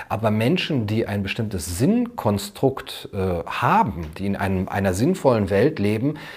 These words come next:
erleben sich nicht als unfrei, selbst wenn sie zum Beispiel durch familiäre, durch traditionelle Bindungen oder eben auch durch, ja, durch gesellschaftliche Bindungen ganz stark, äh, dort wie, wie wir sagen würden, gezwungen werden, aber sie erleben diese Freiheit,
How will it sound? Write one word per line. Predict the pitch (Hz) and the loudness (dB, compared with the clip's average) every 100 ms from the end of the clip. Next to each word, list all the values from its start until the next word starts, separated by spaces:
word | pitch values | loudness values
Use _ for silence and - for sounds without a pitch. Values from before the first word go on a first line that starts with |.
| - | -10
erleben | - 113 135 196 196 | -4 4 6 6 4
sich | 139 - | 0 0
nicht | 139 170 - | 0 0 -2
als | 117 117 - | 0 0 0
unfrei, | 135 147 151 - 120 117 | -2 -2 -2 2 4 2
selbst | 98 120 156 - 107 | 4 4 4 2 2
wenn | 120 127 | 4 4
sie | 110 | 0
zum | - | -4
Beispiel | 87 87 - | -4 -4 -6
durch | 80 78 - | -10 -10 -14
familiäre, | - - - - 85 95 101 98 92 87 | -16 -16 -16 -14 -8 -2 0 0 0 -6
durch | 80 | -8
traditionelle | - 82 76 - 90 98 98 | -10 -12 -14 -12 -4 -2 -2
Bindungen | 80 101 107 104 98 98 - - | -2 0 2 2 2 0 -4 -6
oder | 95 101 | 0 0
eben | 92 92 | 0 -4
auch | 87 - | -6 -6
durch, | 85 78 - - - - 80 | -8 -8 -10 -12 -16 -18 -18
ja, | 76 - | -16 -16
durch | 71 80 95 87 | -16 -14 -12 -8
gesellschaftliche | 92 107 117 - 92 | -2 -2 -2 -8 -8
Bindungen | 82 107 98 | -4 0 0
ganz | 92 113 127 | 0 0 -2
stark, | - 87 90 98 - - | -2 -2 0 -2 -6 -6
äh, | 95 92 | -4 -2
dort | 87 90 90 - - - - - - - | 2 4 4 0 -14 -18 -20 -20 -8 -4
wie, | - | 0
wie | 120 117 | 4 8
wir | 147 190 | 12 12
sagen | 120 104 104 | 12 8 6
würden, | 98 101 117 123 104 | 4 4 4 2 2
gezwungen | - 226 311 220 | 2 6 8 8
werden, | 95 85 110 | 4 0 -2
aber | 107 | -4
sie | 104 113 | -4 -2
erleben | 117 185 175 | 2 4 2
diese | 110 82 | -2 -6
Freiheit, | 82 - 82 85 | -8 -4 -4 -2